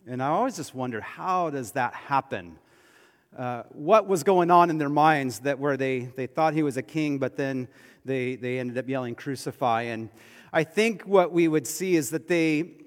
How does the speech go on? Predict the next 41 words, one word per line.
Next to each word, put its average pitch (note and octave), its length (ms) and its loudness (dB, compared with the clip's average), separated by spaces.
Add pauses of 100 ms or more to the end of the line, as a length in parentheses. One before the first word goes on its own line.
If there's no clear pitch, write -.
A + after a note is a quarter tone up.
they E3+ 220 -2
understood G#3+ 640 4
him F3+ 240 4
right D#3 460 8
through E3 100 -6
the D#3 140 2
Old D3 160 0
Testament C#3+ 540 -2
when B2 100 -4
it D3 80 -4
does F3 180 0
talk F#3+ 320 2
about D3 300 4
the D3 80 -4
Messiah C#3+ 500 2
coming D#3+ 300 -4
as B2 120 -6
a B2 60 -6
king, D#3+ 320 -2
but D3 100 0
I C#3+ 80 2
think C#4 220 -2
they D4+ 140 -2
thought F3 840 6 (760)
that A#2+ 100 -10
he E3 120 -4
would E3+ 140 4
be D3 80 2
the C3 120 -2
king F#3+ 420 2
of C#3+ 120 -2
Israel, D3 1000 4 (760)
but C3+ 120 -6
instead C#3 420 -2
he C3+ 140 -2
came C#3 480 -4
as B2 220 -6
the B2 80 -8
king C#3 300 -6
of F#2+ 80 -10
heaven F2+ 600 -10